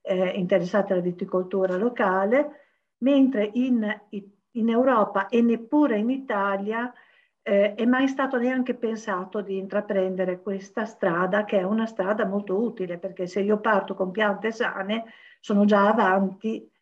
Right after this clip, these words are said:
di un po', perché se le piante che io metto in campo rischiano di essere infette perché il portainnesto o perché il materiale usato non è valido, eh, questo, eh, già ci fa partire sbagliati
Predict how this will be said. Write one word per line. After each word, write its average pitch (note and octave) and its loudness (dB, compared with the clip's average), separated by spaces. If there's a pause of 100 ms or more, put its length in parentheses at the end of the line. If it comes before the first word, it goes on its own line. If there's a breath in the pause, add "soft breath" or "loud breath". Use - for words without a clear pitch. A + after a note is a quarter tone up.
(240)
di F#3+ -6
un F3 -4
po', A3+ 2 (300 loud breath)
perché F3+ -4
se F#3+ 0
le F#3+ 2
piante A3+ 2
che G3 0
io F#3+ 2
metto G#3+ 0
in G#3 0
campo F#3+ -2
rischiano F#3+ -4
di F3+ -2
essere G#3 0
infette G#3 -2 (540 soft breath)
perché G3 4
il G#3 2
portainnesto A3 2
o F#3+ 0
perché G3 0
il G#3 4
materiale G#3 -2
usato G#3+ -4
non G#3+ -2
è G#3+ -4
valido, G#3+ -4
eh, F#3+ -8
questo, G3 -6
eh, - -18
già F3 -10
ci - -18
fa F#3 -6
partire G3 -2
sbagliati F#3+ -4